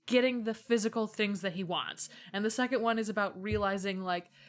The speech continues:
his connection to people and starting to, like, understand that he needs to grow as a person in order to, like, connect meaningfully. And then the third one is about, like, really solidifying those. Like,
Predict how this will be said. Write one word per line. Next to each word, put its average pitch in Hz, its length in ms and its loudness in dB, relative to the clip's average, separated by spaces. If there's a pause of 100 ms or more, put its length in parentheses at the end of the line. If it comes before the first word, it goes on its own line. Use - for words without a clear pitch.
(160)
his 233 260 0
connection 226 500 -2
to 202 160 -2
people 170 640 -2
and 185 280 -2
starting 196 460 0
to, 202 140 -4
like, 190 260 0
understand 190 840 0
that 175 200 -2
he 196 160 -2
needs 180 240 -4
to 196 80 -4
grow 180 480 2
as 175 140 -4
a 175 60 -4
person 180 460 -2
in 165 120 -4
order 160 200 -2
to, 160 140 -8
like, 165 220 -4
connect 180 320 -2
meaningfully. 165 600 -2 (240)
And 196 140 0
then 208 100 0
the 208 120 -2
third 269 240 0
one 247 160 0
is 208 100 -2
about, 185 300 2
like, 175 240 -2
really 208 240 2
solidifying 185 640 0
those. 156 320 -2
Like, - 160 -4